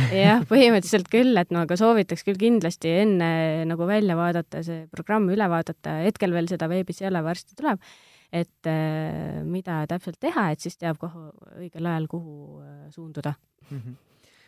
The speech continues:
Speaker 1: Oskad sa mõne näite tuua ka sellest, et kui sa ütlesid, et te korraldate vanemad lapsed, mitte siis väikesed lapsed nagu ühe ja kolmeaastane,
Speaker 2: Mhm.
Speaker 1: on ju,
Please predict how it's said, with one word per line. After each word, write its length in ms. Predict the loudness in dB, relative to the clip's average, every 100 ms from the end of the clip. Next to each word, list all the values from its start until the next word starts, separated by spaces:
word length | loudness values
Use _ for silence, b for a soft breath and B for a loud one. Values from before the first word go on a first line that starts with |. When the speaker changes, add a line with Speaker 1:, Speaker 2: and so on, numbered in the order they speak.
| b
Speaker 1:
Oskad 280 | -4 -2 0
sa 80 | 2
mõne 160 | 4
näite 280 | 6 4 4
tuua 200 | 0 2
ka 80 | 2
sellest, 400 | 2 2 0 -4
et 100 | -10
kui 140 | -2
sa 80 | -2
ütlesid, 280 | 0 -2 -2
et 140 | -4 -2
te 140 | -2 0 -2 -4 -8 _ 2
korraldate 480 | 4 6 4 -2 0
vanemad 440 | 4 6 6 0 -4
lapsed, 320 | -4 -4 -4
mitte 240 | -4 -4
siis 120 | -6 -2
väikesed 320 | -2 -4 -6
lapsed 300 | -6 -8 -8
nagu 120 | -6 -2
ühe 200 | 0 2
ja 80 |
kolmeaastane, 600 | 4 6 4 0 -2 0
Speaker 2:
Mhm. 80 | 2
Speaker 1:
on 120 |
ju, 20 | 2